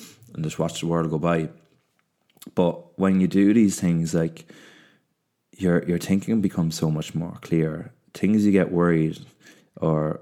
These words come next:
stressed or upworked about become so much, much smaller. And it is a big thing I think a lot of us neglect these days. A typical morning for someone is, especially if you work up in Dublin, is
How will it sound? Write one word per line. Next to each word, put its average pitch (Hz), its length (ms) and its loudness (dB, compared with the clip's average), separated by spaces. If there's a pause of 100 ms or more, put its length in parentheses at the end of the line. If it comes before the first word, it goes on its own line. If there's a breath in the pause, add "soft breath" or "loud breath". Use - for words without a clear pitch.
(120)
stressed - 600 -2
or 85 180 -4
upworked 87 520 0
about 80 260 -4
become 78 500 -2 (600 soft breath)
so 85 720 2
much, - 520 -4 (320)
much 87 240 0
smaller. 87 640 0 (560 loud breath)
And 87 440 0 (240)
it 98 140 2
is 107 240 6
a 107 40 2
big 90 240 2
thing 87 260 0
I 82 80 -2
think 82 320 -4 (420)
a 87 80 -4
lot 90 360 4
of 82 80 0
us 82 200 -2
neglect 85 460 -2
these - 260 -6
days. - 480 -8 (420 loud breath)
A - 20 -20
typical 110 460 -2
morning 92 380 2
for 82 140 -6
someone 82 400 -4
is, 87 380 -8 (280 soft breath)
especially - 460 -8
if - 120 -10
you 85 80 -2
work 85 280 -2
up 80 160 -6
in 80 100 -8
Dublin, 87 480 -2 (320 loud breath)
is - 360 -8